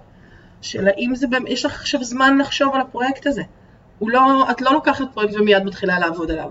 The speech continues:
יש פרויקט, מדברים עליו, ואז את תתחילי לעבוד עליו איפשהו in the near future, כי הקורונה מונעת ממך לנסוע, להגיע וזה, היא כאילו נותנת לך עכשיו פסק זמן לחשוב על הפרויקט שאת עומדת לעשות. עכשיו בואי תשאלי את עצמך אם את רוצה לעשות אותו.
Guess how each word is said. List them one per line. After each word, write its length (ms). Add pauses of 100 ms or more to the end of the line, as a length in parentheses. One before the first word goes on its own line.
(100)
יש 200
פרויקט, 520
מדברים 420
עליו, 240 (420)
ואז 200
את 80
תתחילי 340
לעבוד 260
עליו 180
איפשהו 400
in 20
the 180
near 280
future, 380
כי 220
הקורונה 840 (440)
מונעת 340
ממך 260
לנסוע, 480
להגיע 380
וזה, 140
היא 160
כאילו 180
נותנת 440
לך 120
עכשיו 320
פסק 260
זמן 280 (500)
לחשוב 580
על 60
הפרויקט 480
שאת 180
עומדת 280
לעשות. 440 (360)
עכשיו 220
בואי 140
תשאלי 300
את 60
עצמך 280
אם 80
את 80
רוצה 240
לעשות 340
אותו. 160